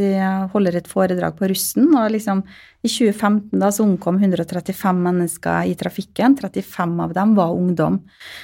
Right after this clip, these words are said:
Ehm, og så ble jeg nysgjerrig, hvem er en av de her ungdommene? Og så gikk jeg inn, og så fant jeg ut at det var Oda Aurora Knappe. Og så spør jeg da foran tre hundre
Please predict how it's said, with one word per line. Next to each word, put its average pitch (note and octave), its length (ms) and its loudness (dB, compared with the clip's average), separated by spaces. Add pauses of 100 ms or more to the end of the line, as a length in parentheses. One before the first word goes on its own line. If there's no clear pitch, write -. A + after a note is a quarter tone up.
(220)
Ehm, F#3 720 2
og F#3+ 60 -2
så G#3+ 100 2
ble G#3 80 6
jeg F#3 100 2
nysgjerrig, F3+ 440 0
hvem F#3 280 0
er F3 300 0
en F3 100 2
av E3 100 0
de F3 80 -2
her F3 120 0
ungdommene? F#3 560 4 (920)
Og G#3 80 -4
så G#3 180 -4
gikk G#3+ 320 -2
jeg E3+ 80 0
inn, G3 80 -2
og A3 80 -2
så G3+ 140 -4
fant F#3+ 280 -6
jeg E3+ 200 -2
ut - 180 -12
at E3 80 -6
det F3 160 0
var E3 100 0
Oda F3 380 -2
Aurora E3 400 0
Knappe. - 400 -8 (720)
Og G3+ 80 -2
så - 100 -6
spør F3 420 0
jeg E3+ 80 0
da E3+ 120 0
foran F#3 580 0
tre G3 140 0
hundre E3 220 -4